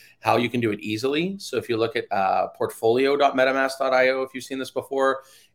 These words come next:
is a, uh, dApp that we've created that really, uh,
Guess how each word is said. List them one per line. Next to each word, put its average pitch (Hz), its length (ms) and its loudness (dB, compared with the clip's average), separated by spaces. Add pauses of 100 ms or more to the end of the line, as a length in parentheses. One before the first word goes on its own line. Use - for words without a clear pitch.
is 107 600 4
a, 101 560 0
uh, 92 520 -4
dApp 95 300 -4
that - 140 -8
we've 135 160 -8
created 131 460 -2
that 104 160 -4
really, 117 580 -2 (400)
uh, 104 180 4